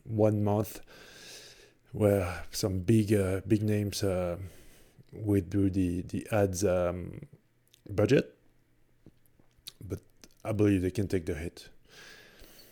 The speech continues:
Now, <laughs> Google News is an initiative,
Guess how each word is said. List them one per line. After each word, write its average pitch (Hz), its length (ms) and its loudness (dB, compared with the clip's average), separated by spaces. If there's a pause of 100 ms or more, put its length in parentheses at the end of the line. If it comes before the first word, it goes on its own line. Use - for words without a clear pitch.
(1300)
Now, 156 340 6 (1040)
<laughs> 131 180 -2 (340)
Google 180 320 12
News 165 360 12
is 143 120 6
an 123 140 -2
initiative, 127 800 4